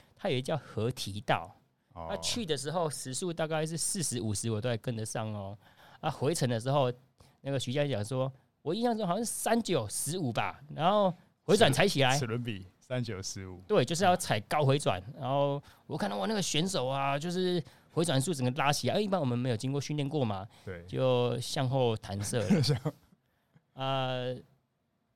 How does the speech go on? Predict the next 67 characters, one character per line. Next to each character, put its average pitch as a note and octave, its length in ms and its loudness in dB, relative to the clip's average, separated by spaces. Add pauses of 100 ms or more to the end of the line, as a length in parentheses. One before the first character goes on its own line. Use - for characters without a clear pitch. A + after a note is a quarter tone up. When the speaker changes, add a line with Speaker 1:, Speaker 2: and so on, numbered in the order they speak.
(220)
Speaker 1:
江 E3 320 2
思 - 680 -8
翰 D3+ 160 2
他 C#3+ 120 2
真 D#3+ 140 0
的 D3+ 60 4
蛮 A2+ 200 2
厉 C3+ 100 0
害 C3 180 2
的， G#2 100 -2
他 D3 160 4 (120)
弹 C#3 180 4
得 C3+ 80 6
比 C#3 180 2
我 A2+ 40 6
更 B2+ 220 4
远。 G#2 220 -4 (380)
可 D3+ 100 8
是 F#3+ 180 10 (440)
我 C3+ 100 -2
就 F3 120 -2
看 F#3 160 2
到 F3+ 140 4
徐 C3 160 -2
教 D3+ 140 0
练 D#3+ 160 2
开 C3+ 160 0
一 C3+ 140 0
趟 C#3 240 -4
那 D#3 60 -4
种 A#2 120 -2
福 A2 240 -10
斯 B2+ 300 0
T C3+ 260 -2
四、 C#3 180 -2
T B2 220 -2
五 G#2 140 -2
的 G2+ 160 -2
啊， G2+ 160 -4 (200)
Speaker 2:
啊。 F2+ 140 -14
Speaker 1:
那 A#2 100 -2
种 G#2+ 260 -2
那 B2 100 -2
个 G#2+ 320 0
箱 A#2 180 0
型 G#2+ 160 -2
车 G#2 280 -2
啊， A2 160 -2
我 G#2 100 -2
看 B2+ 200 0 (500)
江 D3 180 0
思 C3 140 -2
翰 D3+ 140 6
他 C#3+ 120 6
抓 C#3 280 4
着 C3 240 8 (260)
徐 C3 200 0
教 D#3 180 6
练 D3+ 140 4
的 C3+ 80 2
车 C3+ 200 2
门 B2+ 200 4
把 G#2+ 160 2
抓 B2+ 220 2
得 A#2 80 0
很 G#2+ 180 4
稳。 A#2 180 4